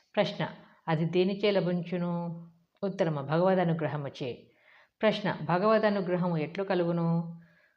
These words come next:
ఉత్తరము, సర్వవిధముల ఆ పరమాత్మను శరణు పొందుట క-, వల్చే కలుగును.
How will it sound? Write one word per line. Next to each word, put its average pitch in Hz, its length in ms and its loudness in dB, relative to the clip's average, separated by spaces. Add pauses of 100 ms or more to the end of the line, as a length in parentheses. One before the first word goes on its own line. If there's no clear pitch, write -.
(180)
ఉత్తరము, 170 460 -2
సర్వవిధముల 180 680 2
ఆ 156 180 0
పరమాత్మను 156 680 -4
శరణు 175 360 -2
పొందుట 156 360 -4
క-, 143 300 -4 (180)
వల్చే 151 500 -2
కలుగును. 139 580 -2